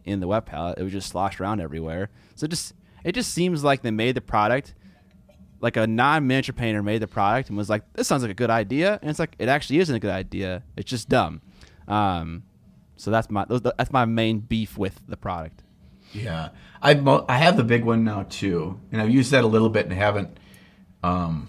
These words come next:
Speaker 2: encountered what, what you have with the drying, but
Speaker 1: Interesting.
Speaker 2: what I, what I do, and, and here's why I, I feel I haven't. Um, I'll do it in one run, and I don't, like, save the paper for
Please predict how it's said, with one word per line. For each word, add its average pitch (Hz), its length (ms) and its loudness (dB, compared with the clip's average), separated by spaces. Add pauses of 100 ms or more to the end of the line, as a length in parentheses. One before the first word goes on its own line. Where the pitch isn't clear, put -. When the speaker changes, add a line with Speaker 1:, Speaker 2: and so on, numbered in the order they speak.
(340)
Speaker 2:
encountered 101 440 0
what, 90 140 -4 (320)
what 85 260 -4
you 95 180 -2
have 92 280 2
with 87 140 -6
the 85 80 -6
drying, 87 640 -2
but 92 400 2 (400)
Speaker 1:
Interesting. 101 360 -6
Speaker 2:
what 113 220 8
I, - 200 2
what 110 200 8
I 123 200 6
do, 110 500 2
and, 110 200 0
and 120 120 4
here's 160 280 4
why 95 560 0 (120)
I, 85 320 -2
I 87 60 -6
feel 87 200 -4
I 87 100 -2
haven't. 85 360 -6 (420)
Um, 87 480 2 (320)
I'll 123 220 8
do 135 220 6
it 123 140 0
in 98 220 0
one 107 280 2
run, 87 500 -2 (720)
and 98 140 2
I 95 140 4
don't, 104 360 0 (520)
like, 87 440 -4
save 98 340 0
the 90 80 0
paper 85 460 0
for 85 440 -2